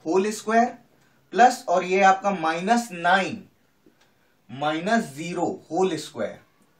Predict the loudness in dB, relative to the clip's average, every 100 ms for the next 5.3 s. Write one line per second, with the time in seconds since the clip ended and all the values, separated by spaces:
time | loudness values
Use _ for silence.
0 | _ _ _ -8 -8 -6 0 2 4 4
1 | 2 2 2 2 -2 -4 -4 -2 0 2
2 | 2 0 -8 -4 -2 -2 -2 -4 -6 -16
3 | _ _ -10 -8 -2 0 0 -2 -6 -6
4 | -4 -4 -6 -6 -4 -4 -4 -2 -4 -4
5 | -2 -2